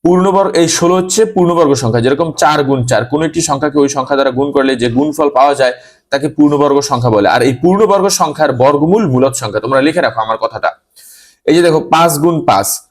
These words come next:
কোনো একটি সংখ্যাকে ওই সংখ্যা দ্বারা গুণ করলে যে গুণফল পাওয়া যায়, ওই গুণফলের বর্গমূল হচ্ছে মূলদ সংখ্যা। সুতরাং এটাও মূলদ সংখ্যা, এটাও মূলদ সংখ্যা, এটাও মূলদ সংখ্যা। তাহলে অমূলদ সংখ্যা কি? পূর্ণবর্গ নয়, এই দেখো, এর এক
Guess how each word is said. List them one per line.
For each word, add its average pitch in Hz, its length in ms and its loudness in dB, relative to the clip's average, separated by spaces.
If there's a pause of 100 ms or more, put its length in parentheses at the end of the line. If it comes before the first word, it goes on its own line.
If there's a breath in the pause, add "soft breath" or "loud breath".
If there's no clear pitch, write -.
(160)
কোনো 127 160 2
একটি 180 180 -2
সংখ্যাকে 160 420 -2
ওই 175 280 2
সংখ্যা 151 300 -2
দ্বারা 139 180 0
গুণ 151 200 0
করলে 151 240 0
যে 131 120 -2
গুণফল 160 380 -2
পাওয়া 135 260 2
যায়, 131 220 0
ওই 160 140 0
গুণফলের 139 720 0 (420 soft breath)
বর্গমূল 151 540 2
হচ্ছে 147 240 0
মূলদ 143 400 2 (380)
সংখ্যা। 113 300 -4
সুতরাং 143 300 -2
এটাও 160 280 0
মূলদ 160 260 0
সংখ্যা, 160 420 -2 (240 loud breath)
এটাও 160 260 2
মূলদ 156 240 0
সংখ্যা, 160 300 -2
এটাও 156 160 0
মূলদ 131 260 0
সংখ্যা। 110 320 -4
তাহলে - 480 -2 (100)
অমূলদ 190 420 4
সংখ্যা 175 340 0
কি? 113 160 -2 (440 loud breath)
পূর্ণবর্গ 190 680 2
নয়, 113 460 0 (500)
এই 151 120 2
দেখো, 165 340 0
এর 156 120 0 (640)
এক 131 320 -2